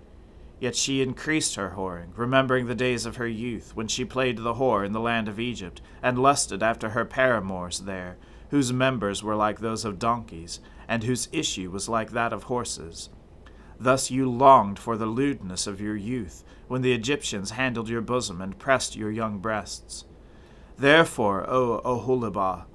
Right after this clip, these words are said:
thus says the Lord God, Behold, I will stir up against you your lovers, from whom you turned in disgust, and I will bring them against you from every side, the Babylonians and all the Chaldeans,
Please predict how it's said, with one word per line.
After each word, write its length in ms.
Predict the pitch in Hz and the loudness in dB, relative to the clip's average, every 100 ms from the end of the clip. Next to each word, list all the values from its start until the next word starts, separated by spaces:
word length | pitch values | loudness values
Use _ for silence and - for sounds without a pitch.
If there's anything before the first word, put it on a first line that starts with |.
| - - - | -20 -18 4
thus 260 | 127 139 | 6 6
says 320 | - 139 127 | 6 4 4
the 100 | 131 | 2
Lord 320 | 131 135 127 110 | 2 4 2 2
God, 360 | 123 110 104 - - - - - - - - - | 2 2 -2 -14 -16 -16 -18 -16 -14 -14 -8 2
Behold, 480 | 139 123 147 147 | 2 4 8 10
I 120 | 135 131 | 10 10
will 160 | 131 | 8
stir 520 | - - - 151 151 110 | 4 2 2 4 4 4
up 200 | 151 147 | 2 0
against 580 | 127 143 143 - - | 0 0 0 -2 -2
you 100 | 101 | -8
your 280 | 90 107 127 | -6 0 2
lovers, 540 | 127 135 101 85 82 - | 6 4 4 -4 -6 -2
from 320 | 131 143 131 | 2 2 2
whom 200 | 120 117 | -2 -2
you 160 | 123 | -2
turned 440 | 123 - 135 110 101 | -2 0 0 0 -2
in 140 | 104 | -4
disgust, 720 | 107 104 - 120 107 - - - - - - | 0 0 2 0 0 -4 -6 -14 -20 -16 -2
and 100 | 131 | 6
I 120 | 139 | 6
will 160 | 139 127 | 6 4
bring 340 | 135 156 156 | 4 4 4
them 160 | 147 143 | 2 2
against 500 | 127 143 143 - - | 2 2 2 -2 -4
you 120 | 95 | -6
from 200 | 120 117 | -2 0
every 260 | 123 117 | 0 0
side, 560 | 113 - 110 98 90 - - - - - - - | 0 0 0 -2 -6 -14 -20 -20 -20 -20 -20 -2
the 100 | 127 | 6
Babylonians 880 | 131 131 123 127 135 110 87 85 110 | 10 10 10 6 4 0 -4 -6 -4
and 140 | 110 | 0
all 160 | 120 127 | 2 2
the 100 | 113 | 0
Chaldeans, 840 | - 120 110 117 110 85 87 - | 2 2 2 0 -6 -8 -8 -10